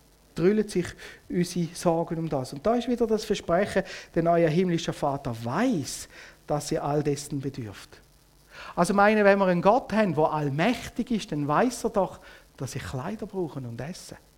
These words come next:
Und dann kann er das auch geben, zur richtigen Zeit, wenn ich das brauche. Und darum kann ich nachher auf etwas anderes mich konzentrieren, nämlich ums Reich Gottes.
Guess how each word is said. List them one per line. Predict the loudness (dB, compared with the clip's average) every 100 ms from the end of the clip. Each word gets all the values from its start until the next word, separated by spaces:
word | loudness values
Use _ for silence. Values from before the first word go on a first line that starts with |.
| _ _ _ _ _ _ _ _ _ _
Und | -10
dann | -8
kann | -4 -4
er | -4
das | -6 -6
auch | -8
geben, | -6 -6 -4 -6 -12 -20 -10
zur | -4 -2
richtigen | -4 -6 -10 -10
Zeit, | -6 -6 -6 -8
wenn | -6 -6
ich | -8
das | -12 -14
brauche. | -10 -8 -8 -8 -14 -16 _ _ _ _ _ _ -20 -20 -20 -12 -6
Und | 0
darum | 4 4 4
kann | 2 2
ich | 2 0
nachher | 0 0
auf | -2 0
etwas | 0 0 -6
anderes | -4 -4 -2 -4 -6 -10 -4
mich | -2 -2
konzentrieren, | -2 -4 -4 -4 0 0 0
nämlich | 0 -2
ums | -4 -6 -4
Reich | -4 -4 -6 -4
Gottes. | -2 -2 -4 -6 -6